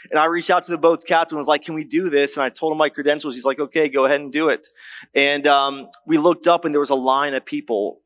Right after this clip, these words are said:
just wanting to receive prayer in the middle of this ocean.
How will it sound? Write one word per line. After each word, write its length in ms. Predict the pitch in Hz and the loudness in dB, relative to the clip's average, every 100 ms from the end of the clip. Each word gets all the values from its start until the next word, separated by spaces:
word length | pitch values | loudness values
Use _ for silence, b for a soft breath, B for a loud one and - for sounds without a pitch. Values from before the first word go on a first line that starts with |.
| - | -14
just 180 | 135 135 | -14 -6
wanting 540 | 131 147 - 165 151 | -2 0 -2 -8 -10
to 100 | 135 | -10
receive 720 | 123 - - 143 143 139 - _ _ - | -10 -8 -6 -6 -4 -8 -10 _ _ -18
prayer 600 | - 131 131 117 92 - | -2 2 4 2 -2 -6
in 80 | 131 | -6
the 80 | 120 | -4
middle 320 | 123 127 120 | -2 0 0
of 80 | 110 | -2
this 220 | 113 120 | -4 -4
ocean. 460 | 117 - 107 90 | -4 -6 -10 -12